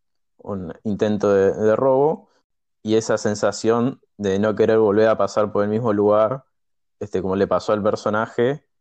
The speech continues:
la verdad que a mí me pasa, por lo menos. Si-, siento que cada vez que paso por esa calle me hace recordar a,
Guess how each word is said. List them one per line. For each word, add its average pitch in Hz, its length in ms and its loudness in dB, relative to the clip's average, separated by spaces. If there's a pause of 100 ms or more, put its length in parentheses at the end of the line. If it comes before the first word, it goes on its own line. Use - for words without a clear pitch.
(240)
la - 160 -2
verdad 117 240 2
que 110 340 0
a 104 100 -4
mí 113 140 0
me 110 100 2
pasa, 110 360 0
por 95 120 -8
lo 98 120 -2
menos. 101 380 -8 (220)
Si-, - 200 -20
siento 117 420 0
que 110 120 2
cada 113 180 2
vez 120 100 0
que 117 100 0
paso 113 260 0
por 113 100 2
esa 117 180 0
calle 123 520 -2 (280)
me 107 80 -2
hace 110 240 0
recordar 107 540 2
a, 104 280 2